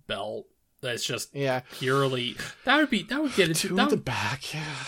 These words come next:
Speaker 1: Yeah, we got on the back. We got two on the back, which seem to be able to adjust the flap, but what are you
Speaker 2: That's a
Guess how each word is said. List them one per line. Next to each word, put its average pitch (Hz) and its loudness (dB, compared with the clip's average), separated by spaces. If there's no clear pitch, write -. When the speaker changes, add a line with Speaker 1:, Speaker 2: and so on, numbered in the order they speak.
Speaker 1:
Yeah, 139 2
we 131 -2
got 139 0
on 151 -2
the 151 -2
back. 113 4
We 123 -8
got 110 -2
two 131 -2
on 147 -2
the 151 -2
back, 107 0
which - -6
seem 165 -10
to 156 -12
be 151 -8
able 143 -4
to 139 -6
adjust 127 -2
the - -6
flap, 117 0
but 104 -4
what 135 2
are 156 2
you 143 0
Speaker 2:
That's 120 -2
a - -4